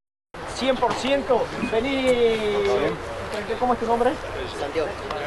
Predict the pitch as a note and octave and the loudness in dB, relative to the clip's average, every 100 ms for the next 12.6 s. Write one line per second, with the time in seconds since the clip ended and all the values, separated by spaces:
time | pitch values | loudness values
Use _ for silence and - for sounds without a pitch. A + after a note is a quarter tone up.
0 | D3 G#3 A#3 A#3+ A#3+ B3+ A3 A#3 B3 A3 | -2 -2 0 0 0 -2 -2 2 2 2
1 | A#3+ D4+ C4 - - - F#3+ A3 A3+ G#3+ | 0 -2 -4 -8 -8 -4 -2 -2 -2 -4
2 | G#3 G#3 A3+ A#3+ B3 B3+ A#3+ - - G#3+ | 2 2 2 6 6 6 2 0 -6 -8
3 | - - G3+ F#3+ G3 F#3+ F#3+ A3 A3 A3+ | -6 -4 -4 -2 0 0 0 0 0 -2
4 | F#3+ E3+ - - E3 - - - - F#3+ | -4 -8 -6 -8 -8 -10 -10 -8 -6 -6
5 | D3+ D3 G3+ - G3+ G3 F#3+ F#3 A3+ A3 | -6 -6 -6 -8 -4 -2 0 0 0 2
6 | A3+ G3+ - - F#3 G3+ G3 A3 A3+ A3 | 2 0 -4 -4 2 4 4 2 0 6
7 | A3+ A3 - - F#3 G3+ G#3+ F#3+ F#3+ G3 | 4 4 -2 2 2 6 6 8 6 8
8 | A#3 G#3+ A3 G#3+ - G3+ F#3+ G#3 G#3 F#3 | 6 4 0 0 2 4 4 4 4 2
9 | G3+ G#3+ G#3+ A3 G#3+ G3 G#3 G#3 G#3 G3+ | 0 0 0 0 -2 -2 2 2 2 0
10 | - G3+ G3+ F#3 - F#3+ G#3+ A#3 A3 F#3 | -4 -2 -2 -4 -4 0 2 2 0 2
11 | F#3 F#3 A3+ G#3 G3 F#3+ - F#3+ F#3+ G#3 | 2 2 0 0 2 2 0 -2 0 0
12 | - F#3 F3 G#3 G#3 G3 | 0 -2 -2 -2 -4 -4